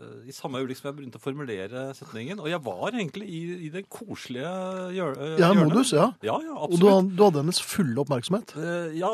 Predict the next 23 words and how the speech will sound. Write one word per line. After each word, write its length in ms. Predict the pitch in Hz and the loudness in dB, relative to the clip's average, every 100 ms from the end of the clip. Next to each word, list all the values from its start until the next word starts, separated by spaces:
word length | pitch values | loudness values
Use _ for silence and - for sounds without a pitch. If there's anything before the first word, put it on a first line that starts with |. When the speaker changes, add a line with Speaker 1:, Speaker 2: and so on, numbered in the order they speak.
| 202 | 0
Speaker 1:
men 220 | 220 214 233 | -2 -4 -2
så 160 | 151 | -2
gjorde 320 | 208 202 180 | 6 10 10
jeg 160 | 156 - | 8 4
da 120 | 143 160 | -4 -6
en 120 | 180 | -8
lynsnar 560 | 180 139 104 - 143 160 | -6 -6 -8 -8 -8 -8
kompromissmanøver. 1600 | 165 165 160 160 139 120 - - - - 135 147 151 214 208 - _ _ _ _ _ _ _ _ _ 117 | -10 -8 -6 -8 -10 -12 -14 -18 -20 -16 -10 -6 -4 -4 -6 -10 _ _ _ _ _ _ _ _ _ -10
Speaker 2:
Jaha. 260 | 117 190 147 | 0 2 2
Speaker 1:
Ehm, 500 | 143 127 127 120 123 139 151 147 170 | -4 -10 -14 -16 -20 -20 -20 _ -8
jeg 160 | 175 | -4
klarte 240 | 190 147 117 | -2 -4 -8
ikke 140 | 156 | -12
å 20 | |
si 140 | - 131 | -10 -10
ikea, 260 | 143 123 147 | -8 -6 -4
så 140 | 170 | -4
jeg 40 | 170 | -8
tenkte 160 | 165 131 | -8 -10
jeg 60 | - | -10
skulle 160 | 151 | -8
heller 160 | 143 | -8
si 80 | 131 | -8